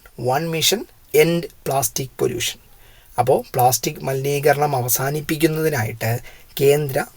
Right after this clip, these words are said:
പരിസ്ഥിതി മന്ത്രാലയം രാജ്യവ്യാപകമായിട്ട് ആരംഭിച്ച ക്യാമ്പയിൻ ഏതാണ്?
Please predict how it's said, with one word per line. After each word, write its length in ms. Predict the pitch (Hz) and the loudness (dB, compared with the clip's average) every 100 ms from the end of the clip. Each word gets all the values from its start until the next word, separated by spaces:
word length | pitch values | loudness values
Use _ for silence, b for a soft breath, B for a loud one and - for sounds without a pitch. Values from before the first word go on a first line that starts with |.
| - | -4
പരിസ്ഥിതി 520 | 135 135 117 151 151 | -2 -2 -4 -2 -2
മന്ത്രാലയം 720 | 143 123 117 120 131 147 151 131 123 | -2 -2 -4 -4 -2 -2 -2 -2 0
രാജ്യവ്യാപകമായിട്ട് 1400 | 135 139 - 160 151 131 127 139 160 156 127 113 - 117 117 B B 117 | 0 0 2 2 2 -2 -2 0 2 2 0 -4 -6 -6 -6 B B 0
ആരംഭിച്ച 380 | 117 117 117 131 | 2 0 0 2
ക്യാമ്പയിൻ 460 | 123 117 123 127 131 | 2 0 0 -2 0
ഏതാണ്? 300 | 135 131 131 | 0 0 -2